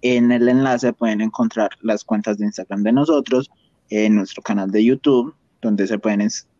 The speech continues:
suscribir para seguir, pues, como escuchando el podcast por si no lo pueden escuchar en Spotify o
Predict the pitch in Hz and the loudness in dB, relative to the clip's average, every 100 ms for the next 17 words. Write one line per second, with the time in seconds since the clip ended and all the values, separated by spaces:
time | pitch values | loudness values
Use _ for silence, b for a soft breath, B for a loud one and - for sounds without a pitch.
0 | _ - 110 - 107 117 123 120 127 - | _ -4 -4 -2 0 4 4 2 0 -4
1 | _ _ _ - 110 101 101 - 104 98 | _ _ _ -10 -8 -6 -8 -12 -10 -10
2 | 95 110 107 - _ - 107 - 107 113 | -6 -4 -4 -6 _ -6 -6 -4 -6 -2
3 | 107 101 101 101 104 107 _ _ _ _ | 0 2 2 0 0 -4 _ _ _ _
4 | - 117 - 113 104 - 110 104 113 107 | -4 -4 0 -2 -2 -4 -4 -2 -6 -4
5 | 110 107 104 101 101 104 117 107 104 - | 0 0 0 -2 -4 -4 -2 0 -2 -4
6 | - 110 104 101 - 117 110 110 - 110 | -6 -4 -2 -4 -4 -2 -2 -2 0 2
7 | 107 107 104 104 98 95 | 2 2 2 0 -4 -10